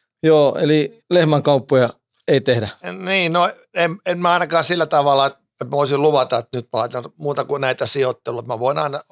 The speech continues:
Speaker 2: tai
Speaker 1: Mm.
Speaker 2: saitoon sanoa, että mä voin kysyä.
Speaker 1: Niin.
Speaker 2: Mutta,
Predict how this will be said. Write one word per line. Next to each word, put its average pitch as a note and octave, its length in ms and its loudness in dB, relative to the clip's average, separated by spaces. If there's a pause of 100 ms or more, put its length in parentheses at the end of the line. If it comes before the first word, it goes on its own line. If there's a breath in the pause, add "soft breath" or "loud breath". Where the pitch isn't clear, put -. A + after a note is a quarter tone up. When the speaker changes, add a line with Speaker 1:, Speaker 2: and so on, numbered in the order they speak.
(120)
Speaker 2:
tai C3+ 240 2
Speaker 1:
Mm. C#3 40 -6
Speaker 2:
saitoon C3+ 480 -2
sanoa, C3 320 -2
että A#2 160 -6
mä C3 60 -6
voin D3 180 -8
kysyä. A2 380 -8 (220)
Speaker 1:
Niin. A#2 340 -6 (380)
Speaker 2:
Mutta, C#3+ 300 -4